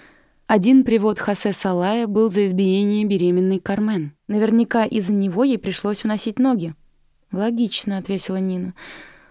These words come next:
«Он отсидел полгода и освободился в конце марта, так что не мог узнать, куда делась Кармен с ребёнком, если вообще интересовался». «Вполне возможно, Кардона ни в чём не виновата», заявил Уэйд.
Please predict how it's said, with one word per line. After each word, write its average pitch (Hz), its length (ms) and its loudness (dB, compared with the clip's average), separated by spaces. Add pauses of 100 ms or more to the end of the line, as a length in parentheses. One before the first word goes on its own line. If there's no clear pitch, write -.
(140)
«Он 247 180 6
отсидел 233 500 0
полгода 190 720 -4
и 240 80 2
освободился 220 640 0
в - 60 -6
конце 254 320 0
марта, 214 340 2
так 190 220 -4
что - 180 -4
не 208 100 2
мог 208 260 0
узнать, 202 340 0
куда 180 240 -2
делась 175 320 -2
Кармен 170 360 -6
с - 80 -10
ребёнком, 226 520 -4
если 190 260 -4
вообще 208 320 -2
интересовался». 170 800 -6 (540)
«Вполне 220 560 0
возможно, 214 680 2
Кардона 208 440 0
ни 208 140 0
в - 80 -8
чём 202 240 -2
не 202 100 0
виновата», 208 560 -2
заявил 165 500 -4
Уэйд. 156 300 -8